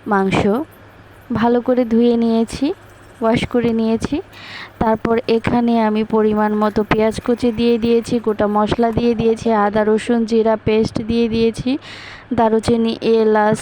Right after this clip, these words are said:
তেজপাতা বাটা দিয়ে দিয়েছি একটুখানি পরিমাণ মতো। তারপর হলুদের গুঁড়া, মরিচের গুঁড়া, ধনিয়া গুঁড়া সব একসাথে দিয়ে দিয়েছি।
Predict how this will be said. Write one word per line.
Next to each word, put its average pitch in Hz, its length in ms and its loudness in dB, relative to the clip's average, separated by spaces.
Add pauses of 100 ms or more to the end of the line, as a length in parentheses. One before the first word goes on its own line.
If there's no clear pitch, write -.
(120)
তেজপাতা 220 640 0
বাটা 214 500 -2 (340)
দিয়ে 214 220 2
দিয়েছি 220 520 0
একটুখানি 254 640 0
পরিমাণ 247 480 0
মতো। 240 340 -2 (580)
তারপর 285 300 2
হলুদের 269 320 4
গুঁড়া, 262 180 2
মরিচের 247 420 0
গুঁড়া, 240 180 0
ধনিয়া 226 460 0
গুঁড়া 226 200 0
সব 226 240 0 (160)
একসাথে 269 520 -2
দিয়ে 254 260 0
দিয়েছি। 247 500 0